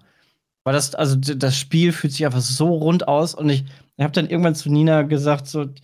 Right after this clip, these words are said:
endlich mal wieder ein Spiel, was du spielen kannst, wo du merkst, da hat sich jemand Gedanken gemacht, hat das ein paar Mal gespielt und geguckt, was gibt's für Bugs. Weil zum Beispiel, es gibt an einer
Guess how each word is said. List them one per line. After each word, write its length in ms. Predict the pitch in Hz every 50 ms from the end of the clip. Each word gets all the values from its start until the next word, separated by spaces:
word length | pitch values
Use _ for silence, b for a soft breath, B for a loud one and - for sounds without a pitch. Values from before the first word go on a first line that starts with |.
| B B B B B B _
endlich 580 | - 165 170 190 208 208 - 160 160 156 143 165
mal 220 | 160 156 151 139
wieder 180 | 139 143 147 143
ein 100 | 139 135
Spiel, 320 | 135 139 - - 151 147
was 140 | 139 135 135
du 60 | 135
spielen 520 | 131 - - - - 160 170 180 185 196 190
kannst, 560 | 180 - 156 147 151 156 170 190 185 - B B B B B _ _
wo 80 | 151 147
du 100 | 147 143
merkst, 640 | 143 147 156 160 160 160 170 175 170 - - - b b b b _ _
da 100 | - 143
hat 160 | 170 175 156
sich 180 | - 175 - -
jemand 280 | 165 160 151 147 139 135
Gedanken 640 | 151 135 135 - 165 165 180 202 208 - 226 208
gemacht, 500 | 196 214 214 208 208 226 254 269 - - b b b b
hat 160 | - 170 165
das 180 | 175 160 - -
ein 80 | 160 139
paar 180 | - - 156 160
Mal 200 | 165 151 147 139
gespielt 720 | 139 135 139 - - - 170 180 214 233 254 285 285 -
und 180 | - - 170 160
geguckt, 340 | 175 165 156 208 202 185 165
was 200 | 156 156 151 -
gibt's 200 | 175 160 - -
für 140 | - 165 156
Bugs. 420 | 151 175 165 160 - - - b b b b b b b _ -
Weil 120 | 151 139
zum 140 | - 165 147
Beispiel, 260 | 156 160 156 - -
es 80 | 156 156
gibt 200 | - 160 - -
an 140 | 156 147 147
einer 500 | - 151 156 160 165 160 156 160 151